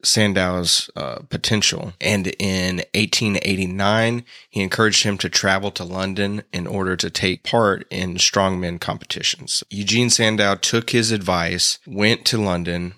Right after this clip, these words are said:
pr-, um, competed in some strongman competitions, and eventually beat the reigning champion over there and won,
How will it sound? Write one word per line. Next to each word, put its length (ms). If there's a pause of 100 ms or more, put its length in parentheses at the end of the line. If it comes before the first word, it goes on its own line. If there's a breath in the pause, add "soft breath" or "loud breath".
pr-, 240
um, 540 (120)
competed 460
in 320 (100)
some 220
strongman 580
competitions, 920 (480 loud breath)
and 520
eventually 760
beat 260
the 80
reigning 320
champion 800 (140)
over 260
there 420
and 380
won, 540